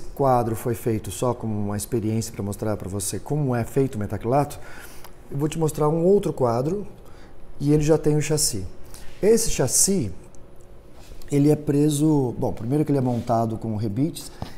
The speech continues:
e ele é preso com uma dupla face especial. Essa dupla face que a gente usa é a mesma dupla face que se usa pra fixar chapas de M D, de, de A C M em fachadas de prédio,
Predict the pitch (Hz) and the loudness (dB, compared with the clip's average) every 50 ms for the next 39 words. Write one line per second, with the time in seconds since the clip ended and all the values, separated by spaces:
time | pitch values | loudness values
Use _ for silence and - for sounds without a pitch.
0 | - - 147 151 147 156 151 151 151 151 156 156 151 156 151 - 156 151 156 156 | -6 0 4 6 6 6 6 4 6 6 6 6 6 4 2 0 2 2 2 2
1 | 151 151 147 139 190 - 127 139 151 - 156 147 143 - - 147 139 135 135 135 | 2 0 -2 -2 -4 -4 -2 -2 0 2 0 0 0 0 0 0 2 2 2 0
2 | - - 139 - - 151 135 - - 143 107 92 90 - - - - - - - | -2 -4 -6 -4 -2 -2 -2 -2 -4 -4 -6 -6 -6 -10 -14 -18 -18 -18 -18 -14
3 | - - 202 202 214 226 190 185 - 127 110 - - 135 120 117 - - 127 117 | -4 -2 0 2 4 6 6 6 6 4 2 2 2 0 0 0 -2 -2 -2 -2
4 | 123 113 - 156 160 160 147 170 160 160 165 175 190 190 196 190 160 165 - 156 | -2 -2 0 0 2 2 4 4 4 6 6 6 6 6 6 4 2 2 0 0
5 | 143 147 - 147 143 143 - - - - - 147 139 143 151 139 139 139 - 139 | -2 -2 -2 -2 -2 -2 -4 -6 -8 -4 0 0 2 2 2 2 2 0 0 0
6 | 135 131 127 - - 143 - - - - 147 143 139 139 113 - - - - - | 0 0 0 -2 -4 -4 -4 -4 -4 0 2 4 4 2 0 -2 -8 -14 -16 -16
7 | - - - - - - 156 156 156 160 151 143 131 113 110 120 123 123 123 120 | -18 -18 -14 -10 -2 2 4 4 4 4 2 0 0 0 0 0 0 0 0 0
8 | 120 127 131 127 127 107 117 117 120 - - 120 107 113 117 113 117 113 110 107 | 0 0 0 0 0 0 0 0 0 0 -2 -2 -2 0 0 2 2 2 0 0
9 | 107 107 104 104 98 - - - - - - - - - - - 120 127 147 143 | 0 -2 -2 -4 -4 -6 -10 -14 -14 -14 -14 -14 -14 -16 -14 -4 0 2 2 4
10 | 143 - 135 131 143 160 160 156 151 151 151 - - 151 147 147 147 147 143 135 | 4 2 4 4 6 6 6 4 4 2 0 -2 -4 -2 0 2 2 2 0 0
11 | 123 - - 156 147 - - 151 147 147 147 135 147 147 - 135 131 117 113 98 | -4 -2 0 0 0 2 2 2 2 2 2 0 0 -2 -2 -2 0 0 0 -2
12 | 104 107 104 | -2 -4 -4